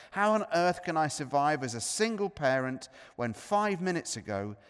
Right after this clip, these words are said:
I was happily married? How can I ever sit in front of a T V camera again with the same confidence that has helped me through my career?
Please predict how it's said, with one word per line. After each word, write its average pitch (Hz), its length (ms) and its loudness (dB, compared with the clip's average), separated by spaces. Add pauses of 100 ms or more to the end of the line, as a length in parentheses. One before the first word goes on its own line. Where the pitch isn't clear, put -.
(180)
I 127 120 0
was 120 180 -2
happily 131 460 -8
married? 101 460 -6 (1300)
How 175 80 0
can 190 180 -4
I 165 220 0
ever 156 260 -2
sit - 520 -4
in 127 160 -6
front 143 340 -2
of 127 100 -6
a 127 60 -4
T 165 380 -6
V 156 220 -6
camera 107 500 -6
again 104 420 -6 (380)
with 143 100 -2
the 147 80 -2
same 185 320 -2
confidence 143 760 -4
that 131 100 -8
has 131 120 -6
helped 170 320 -4
me 117 120 -8
through 135 260 -6
my 123 160 -2
career? 123 500 -8